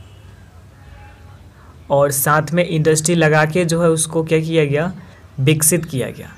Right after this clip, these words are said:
डेवलपमेंट किया गया। ये नहीं कि इंडस्ट्री लग गया और उसमें जो वर्कर वगैरह है ही नहीं, काम चल ही नहीं रहा, फैक्ट्री बंद है, तो वैसे तो काम नहीं चलेगा ना। तो इंडस्ट्री यहाँ पर खोला गया, तो न्यू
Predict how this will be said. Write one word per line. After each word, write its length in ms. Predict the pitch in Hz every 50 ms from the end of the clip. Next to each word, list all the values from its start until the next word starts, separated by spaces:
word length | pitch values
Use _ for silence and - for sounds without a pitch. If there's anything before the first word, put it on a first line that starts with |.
| - - -
डेवलपमेंट 640 | 127 123 147 147 151 160 160 - 160 160 156 147 -
किया 180 | - - 113 110
गया। 160 | - - -
ये 160 | - 135 147
नहीं 160 | 156 170 165 160
कि 80 | 160
इंडस्ट्री 460 | - 156 151 147 156 156 151 156 160
लग 200 | 156 156 156 156
गया 220 | 151 147 160 156 143 120 - - - - - - - - -
और 80 | 131 131
उसमें 340 | 139 135 135 135 147 147 135
जो 140 | 143 139 135 135 135 - - - - - - - - -
वर्कर 680 | - 127 123 - - 139 131 127 143 143 143 131 156 147 147
वगैरह 300 | 143 143 139 143 143 139
है 160 | 131 139 143
ही 140 | 143 151 156
नहीं, 220 | 156 151 151 151 147
काम 280 | 135 135 127 131 131 131
चल 200 | 135 139 135 135
ही 140 | 143 151
नहीं 140 | 151 147 147
रहा, 240 | 143 143 147 143 131
फैक्ट्री 440 | 131 131 131 123 127 - - - 131 127
बंद 260 | 131 143 147 147 147
है, 160 | 147 143 123
तो 360 | - - - - - 117 113 - - 123
वैसे 340 | 120 123 123 123 - 143
तो 120 | 139 147 135
काम 140 | 143 147 151
नहीं 140 | 156 160
चलेगा 240 | 151 - 135 131 135
ना। 140 | 156 165 - - - - - - - - - - - - - - - - - - -
तो 60 | 135 -
इंडस्ट्री 520 | 160 151 151 156 160 160 156 156 180 190
यहाँ 220 | 185 180 170 170
पर 140 | 156 165 170 160
खोला 260 | - 165 165 165 160
गया, 200 | 156 151 165 165
तो 340 | 170 160 - - 156 151 147
न्यू 400 | 143 143 147 156 160 170 180 170